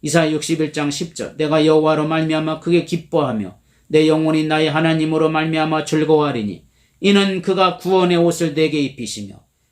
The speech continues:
공의의 겉옷을 내게 더하시니 신랑이 사모를 쓰며 신부가 자기 보석으로 단장함 같게 하셨음이라." 구원의 옷을 우리에게 입혀주신다는 뜻입니다. 그러므로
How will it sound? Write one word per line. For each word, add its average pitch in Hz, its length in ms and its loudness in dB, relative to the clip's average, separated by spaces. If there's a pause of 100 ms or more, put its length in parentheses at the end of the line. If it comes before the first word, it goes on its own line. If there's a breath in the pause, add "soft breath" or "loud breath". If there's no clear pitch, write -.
공의의 202 480 4
겉옷을 196 500 -2
내게 185 340 0
더하시니 127 580 -8 (280)
신랑이 180 560 2
사모를 165 460 0
쓰며 147 520 -4 (140)
신부가 226 600 0
자기 196 320 -4
보석으로 180 500 -4
단장함 208 540 -2
같게 196 680 -4
하셨음이라." 123 1040 -6 (260)
구원의 269 440 4
옷을 226 520 2 (180)
우리에게 170 400 2
입혀주신다는 139 1040 -6
뜻입니다. - 680 -12 (400)
그러므로 180 560 2